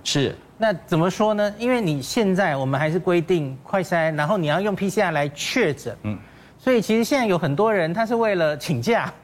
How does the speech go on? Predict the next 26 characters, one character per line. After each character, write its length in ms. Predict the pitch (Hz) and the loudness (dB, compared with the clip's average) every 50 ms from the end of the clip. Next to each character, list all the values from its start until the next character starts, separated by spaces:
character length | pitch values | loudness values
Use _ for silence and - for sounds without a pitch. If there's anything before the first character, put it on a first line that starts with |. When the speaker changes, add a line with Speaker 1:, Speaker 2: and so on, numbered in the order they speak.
| - | -6
Speaker 1:
嗯。 120 | 131 127 - - - - - - - - - | -6 -6 -6 -8 -14 -20 -20 -16 -14 -14 -4
Speaker 2:
他 120 | - 214 | -4 -4
确 200 | 208 - 247 208 | -2 2 2 0
诊， 220 | 170 - 131 110 - - | 2 2 -2 -2 -2 -4
他 80 | - - | -4 -4
保 280 | - - 160 180 226 | 0 0 2 2 2
险， 320 | 240 - - 185 135 107 107 113 - - | 0 0 0 -2 -2 -2 -4 -8 -10 -10
Speaker 1:
嗯。 60 | 107 | -2
Speaker 2:
他 80 | 101 247 | 0 2
要 80 | 247 233 | 2 2
给 200 | - - 147 131 | 0 -2 -4 -4
付， 300 | 131 - 240 220 151 120 - - - | -2 0 2 0 0 0 -4 -12 -8
所 120 | - - 226 | -2 -2 0
以 60 | 202 | 0
他 80 | 220 | 2
就 100 | 233 247 | 0 0
冲 220 | 226 - 233 220 226 | 0 0 -2 -2 -2
去 160 | 202 233 202 | -2 -4 -4
急 220 | - - 165 170 | -2 -2 -2 0
诊 200 | 156 170 147 113 107 123 - - - _ _ _ | 0 0 0 0 -4 -8 -16 -20 -20 _ _ _
去 160 | - 208 208 | -4 -2 0
做 160 | - 214 202 | 2 2 2
P 160 | 175 180 180 165 | 2 2 -2 0
C 180 | - 190 170 | 0 2 2
R。 160 | 160 143 117 - - - | 2 2 0 -6 -8 -10
Speaker 1:
嗯 80 | 98 | -12